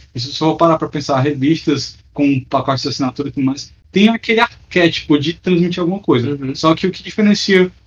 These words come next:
Speaker 1: o stream é esse arquétipo no meio digital.
Speaker 2: Exatamente.
Speaker 1: Você transmitir no meio digital.
Speaker 2: É o que diferencia basicamente um, um, uma coisa ser ao vivo de uma live stream.
Speaker 1: Isso.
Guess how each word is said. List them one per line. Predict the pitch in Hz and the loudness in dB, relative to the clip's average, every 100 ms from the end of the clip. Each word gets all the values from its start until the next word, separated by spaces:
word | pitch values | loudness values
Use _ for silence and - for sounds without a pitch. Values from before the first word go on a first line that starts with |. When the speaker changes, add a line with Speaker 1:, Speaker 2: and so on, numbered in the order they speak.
| - | -2
Speaker 1:
o | |
stream | 156 - - 214 226 165 - | -2 0 2 4 4 2 0
é | 151 175 208 262 - _ - | 2 4 2 0 -6 _ -2
esse | 147 | 0
arquétipo | 185 170 175 185 - 233 | 0 0 0 0 -4 -6
no | 170 208 | 4 6
meio | 190 202 294 208 | 6 6 4 2
digital. | - - - - 120 104 104 | 0 -6 -4 2 2 2 0
Speaker 2:
Exatamente. | 123 123 123 170 175 | 0 2 2 0 -2
Speaker 1:
Você | 180 | 0
transmitir | 156 156 165 | -2 -2 0
no | 165 | 2
meio | 165 170 | 4 2
digital. | 165 - 127 113 | 0 2 2 2
Speaker 2:
É | 135 | -2
o | |
que | 151 170 | -2 -2
diferencia | 180 202 180 185 - 180 185 180 | -2 2 4 4 0 2 4 4
basicamente | 170 175 - 185 170 170 175 - 165 | 2 0 -2 -6 -4 -6 -6 -2 -2
um, | 156 151 151 143 | -2 -4 -6 -2
um, | 143 139 135 131 | -2 -2 -4 -4
uma | 135 135 | -2 0
coisa | 151 139 135 | 4 4 2
ser | - 139 131 123 - | 0 2 2 0 -2
ao | - 135 151 | 2 4 4
vivo | 127 156 208 226 254 294 _ _ _ | 0 0 0 0 -2 -4 _ _ _
de | 131 165 | 2 4
uma | 185 | 6
live | 180 165 170 | 6 6 6
stream. | 196 - 208 135 113 - - _ _ - | -2 -2 0 0 -2 -10 -20 _ _ 4
Speaker 1:
Isso. | 170 175 123 - 107 | 8 8 6 -2 -6